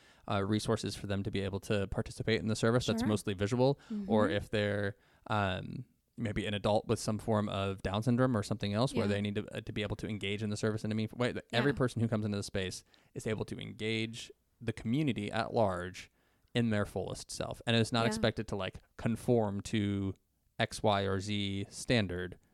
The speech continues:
Speaker 2: Mm-hmm.
Speaker 1: right? If, if we're genuinely about welcoming all, then that's the goal, right? Is that everybody can enter into that space in their fullest self.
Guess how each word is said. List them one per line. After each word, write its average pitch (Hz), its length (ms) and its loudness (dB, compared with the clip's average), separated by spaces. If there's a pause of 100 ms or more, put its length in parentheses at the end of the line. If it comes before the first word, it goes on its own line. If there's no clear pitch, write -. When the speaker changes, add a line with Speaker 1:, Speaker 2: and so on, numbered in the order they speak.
Speaker 2:
Mm-hmm. 214 280 -4
Speaker 1:
right? - 160 4
If, 113 100 -2
if 120 160 2
we're 139 140 8
genuinely 139 480 4
about 107 240 2
welcoming 101 340 -2
all, 90 160 -2
then 110 100 -2
that's 120 220 0
the 147 80 -4
goal, 151 320 6
right? 107 140 2
Is 107 80 0
that 104 120 0
everybody 113 360 2
can 101 120 -4
enter 104 200 -2
into 101 100 -2
that 98 160 -4
space 95 400 -4 (160)
in 107 80 -2
their 92 140 -2
fullest 92 320 -6
self. - 340 -8